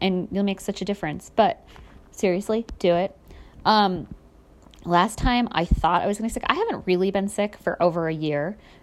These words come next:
Um, and I know that that's a result of a lot of changes I've made in my life. But last time I thought I had a cold coming on, um, one of the big things I did was absolutely just dive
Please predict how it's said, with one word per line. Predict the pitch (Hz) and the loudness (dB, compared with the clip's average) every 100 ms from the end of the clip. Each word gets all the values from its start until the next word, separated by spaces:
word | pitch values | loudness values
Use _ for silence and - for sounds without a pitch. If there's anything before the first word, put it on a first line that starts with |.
| - | -6
Um, | 185 175 156 - | 0 0 -2 0
and | 185 | 0
I | 160 165 - | 0 -2 -4
know | 185 185 180 190 | 0 2 4 4
that | 214 | 2
that's | 208 190 - | 0 -4 -4
a | |
result | 185 185 175 180 | -4 0 -2 -2
of | 175 | -2
a | |
lot | 175 170 | -2 -4
of | |
changes | - 165 175 185 | -6 -6 -4 -2
I've | 190 | 0
made | 196 | 0
in | 196 | -2
my | 202 202 | -2 -2
life. | 208 214 | -2 -4
But | - | -2
last | 208 240 | -2 0
time | 254 254 254 - - - | 0 0 -2 -6 -18 -4
I | 196 | -2
thought | - - 175 220 | -2 0 2 2
I | - | -2
had | 240 | -2
a | 247 | -2
cold | - 247 254 | 0 -2 -2
coming | - 262 254 | -4 -6 -4
on, | 254 262 294 - - - - - | -2 -4 -6 -10 -20 -20 -8 0
um, | 208 185 175 - | 2 2 -2 -2
one | 190 214 | -2 0
of | |
the | 202 | 0
big | 214 214 | -2 -2
things | 220 214 | -2 0
I | 196 185 | 0 0
did | 202 185 | 0 0
was | 180 - - | -4 -6 2
absolutely | 269 247 - 233 226 208 208 | 4 4 0 0 0 0 -2
just | 196 190 | -2 -2
dive | - 180 185 190 202 | 2 2 4 2 0